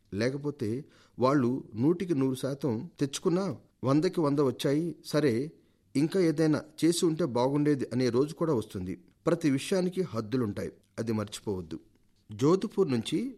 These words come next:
సంతోష్ గిరిస్వామి కూడా దాదాపు ఇలాగే వ్రాశారు. ఆయన అనడం ఏంటంటే, "నా చుట్టుపక్కల వాళ్ళు మన పరిస్థితుల్ని గుర్తించడం లేదు" అని. ఏదో ఒకటి, ఏదో ఒకటి మంచి చేయాలంటారాయన. చాలా కాలం క్రితం ఒక కవిత చదివాను.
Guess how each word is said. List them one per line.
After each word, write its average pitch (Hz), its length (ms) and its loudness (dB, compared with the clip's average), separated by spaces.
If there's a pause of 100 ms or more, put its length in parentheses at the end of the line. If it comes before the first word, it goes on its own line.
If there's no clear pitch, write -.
(100)
సంతోష్ 151 500 0
గిరిస్వామి 143 440 0
కూడా 135 260 -2
దాదాపు 143 480 -2
ఇలాగే 123 360 -2
వ్రాశారు. 104 500 -4 (440)
ఆయన 127 220 2
అనడం 120 340 -2
ఏంటంటే, 117 600 -4 (460)
"నా 143 120 0
చుట్టుపక్కల 185 640 -2
వాళ్ళు 143 460 2 (480)
మన 139 140 2
పరిస్థితుల్ని 165 640 0
గుర్తించడం 143 540 -4
లేదు" 110 240 0
అని. 90 160 -4 (500)
ఏదో 185 380 6
ఒకటి, 156 440 0 (100)
ఏదో 147 340 4
ఒకటి 143 320 0
మంచి 127 300 -4
చేయాలంటారాయన. 107 760 -4 (480)
చాలా 156 200 2
కాలం 170 240 0
క్రితం 127 320 -2
ఒక 127 120 -6
కవిత 123 320 -4
చదివాను. 101 440 -4